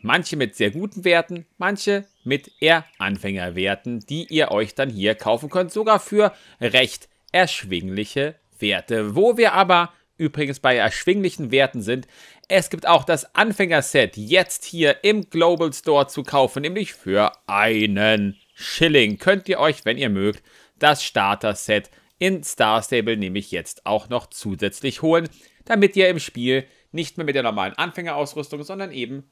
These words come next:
mit diesem Set unterwegs seid. Hat leider überhaupt keine Werte, aber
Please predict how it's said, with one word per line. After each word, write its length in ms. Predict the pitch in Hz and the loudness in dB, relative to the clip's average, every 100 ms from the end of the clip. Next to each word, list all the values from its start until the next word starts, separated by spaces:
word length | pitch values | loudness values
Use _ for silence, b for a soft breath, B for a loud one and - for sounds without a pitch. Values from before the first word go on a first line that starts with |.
| - | -10
mit 240 | 196 202 _ _ | -10 -10 _ _
diesem 300 | 104 98 110 | -10 -6 -6
Set 420 | 113 - 92 - - - | -6 -4 -4 -6 -12 -20
unterwegs 960 | 73 78 - 127 135 120 92 90 - - | -18 -18 -4 0 2 0 -4 -8 -8 -10
seid. 220 | 78 - b b b | -12 -12 b b b
Hat 280 | 180 185 - | 2 2 -2
leider 680 | 147 131 135 165 175 180 170 _ | -4 2 4 4 4 2 2 _
überhaupt 600 | 160 143 147 131 135 - | -2 4 6 6 4 4
keine 320 | - 135 131 | 4 4 4
Werte, 400 | 113 113 113 143 | 2 2 2 -2
aber 440 | - 208 226 214 | 2 4 6 2